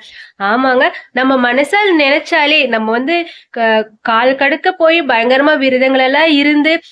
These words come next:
மலையேறி போய் வந்து முருகப்பெருமான் கிட்ட வேணும்னாதான் வரம் தருவார்னு இல்லைங்க.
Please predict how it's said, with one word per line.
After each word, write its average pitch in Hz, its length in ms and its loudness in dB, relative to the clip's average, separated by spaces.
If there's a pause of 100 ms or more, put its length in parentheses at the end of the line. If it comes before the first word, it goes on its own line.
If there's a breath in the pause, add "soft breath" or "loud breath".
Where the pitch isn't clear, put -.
(120)
மலையேறி 285 480 0
போய் 339 280 0
வந்து 311 320 0
முருகப்பெருமான் 285 640 0
கிட்ட 269 160 -4
வேணும்னாதான் 294 520 0
வரம் 277 300 0
தருவார்னு 254 420 0
இல்லைங்க. 233 340 -2